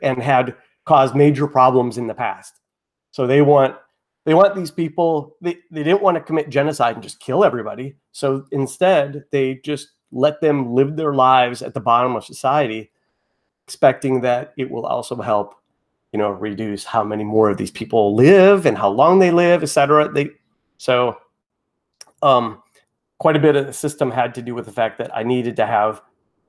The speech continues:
this, a, a re-, you know, a way to outcast them. At the same time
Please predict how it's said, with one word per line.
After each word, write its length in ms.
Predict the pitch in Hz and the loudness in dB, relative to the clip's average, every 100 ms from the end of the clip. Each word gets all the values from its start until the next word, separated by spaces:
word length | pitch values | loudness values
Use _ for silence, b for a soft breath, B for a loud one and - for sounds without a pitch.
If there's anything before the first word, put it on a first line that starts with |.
| _ | _
this, 320 | 117 107 98 - _ | -4 -4 -6 -18 _
a, 120 | 120 - | -10 -4
a 80 | 117 | -4
re-, 240 | 104 127 - _ | -4 -8 -12 _
you 80 | 113 | -2
know, 60 | |
a 40 | 110 | 0
way 200 | 113 107 | 0 0
to 180 | - - | -2 -2
outcast 480 | 110 - 101 - | -2 0 0 -2
them. 240 | - - - _ _ _ _ _ _ | -12 -12 -14 _ _ _ _ _ _
At 100 | 151 | -8
the 60 | - | -4
same 220 | - 135 | 0 2
time 460 | - 170 143 123 | 4 4 4 2